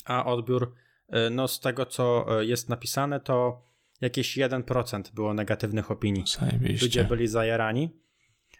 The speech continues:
Speaker 1: E, i teraz ciekawostka, on wydał na kampanię tam, e, z tysiąc złotych około,
Speaker 2: Mhm.
Speaker 1: e, na tą reklamę, czyli no, no to jest
Speaker 2: Nic.
Speaker 1: praktycznie nic, a wszyscy o nim, e, no, no wszyscy
Speaker 2: No, był
Speaker 1: o nich
Speaker 2: pierwszy, no
Speaker 1: pisali,
Speaker 2: nie?
Speaker 1: no, zrobili to pierwsi.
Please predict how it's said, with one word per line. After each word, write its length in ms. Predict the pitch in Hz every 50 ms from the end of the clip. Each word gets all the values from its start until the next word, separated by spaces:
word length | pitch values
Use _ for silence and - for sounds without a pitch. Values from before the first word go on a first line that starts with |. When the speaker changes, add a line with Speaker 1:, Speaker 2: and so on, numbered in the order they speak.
| _ _
Speaker 1:
E, 220 | - 117 113 113 110 -
i 360 | - 127 120 117 113 113 - _
teraz 280 | - 127 123 120 120 -
ciekawostka, 680 | - 123 - 113 104 101 104 101 - - - 135 131 -
on 240 | 120 117 113 113
wydał 300 | 104 113 120 117 120 113
na 100 | 113 117
kampanię 560 | 110 - 113 110 107 - 120 113 113 110 107 104
tam, 320 | 110 107 107 104 104 104
e, 260 | 104 101 98 98 98
z 100 | - -
tysiąc 340 | - 123 - - 120 113 104
złotych 480 | 110 113 107 98 - 147 151 - - -
około, 460 | 104 - - 110 110 135 170 180 - -
Speaker 2:
Mhm. 280 | 104 92 95 101 113 117 117 - - _ -
Speaker 1:
e, 140 | - 113 113
na 100 | 117 110
tą 200 | - 113 110 113
reklamę, 460 | 113 110 - 117 107 117 135 147 143
czyli 300 | - - 123 117 120 117
no, 240 | 117 117 117 120 123 120
no 160 | 127 127 120
to 160 | 120 - 123
jest 180 | 120 113 - - -
Speaker 2:
Nic. 40 | 98 92
Speaker 1:
praktycznie 380 | 95 117 117 - - - 110
nic, 440 | 104 107 123 139 135 - - - _ _ _
a 400 | - 110 107 107 110 110 - - 123
wszyscy 500 | - - - - 123 120 - - - 127
o 140 | - 120 113
nim, 360 | 110 110 110 107 110 110 110 110 - _ _ _ _ _ _ _ _ _ _ _ - - 113 - 110 110 - -
e, 120 | 110 110
no, 180 | 123 135 143 143
no 80 | 151 147
wszyscy 380 | - - - 101 98 104 -
Speaker 2:
No, 100 | - -
był 100 | - -
Speaker 1:
o 40 | 135
nich 100 | 131 117
Speaker 2:
pierwszy, 140 | - - -
no 40 | -
Speaker 1:
pisali, 280 | - - - - 85
Speaker 2:
nie? 60 | 85
Speaker 1:
no, 140 | 85 98 95
zrobili 400 | 92 107 113 110 107 120 120 120
to 120 | 117 120 117
pierwsi. 560 | 123 123 120 110 107 - - - 92 -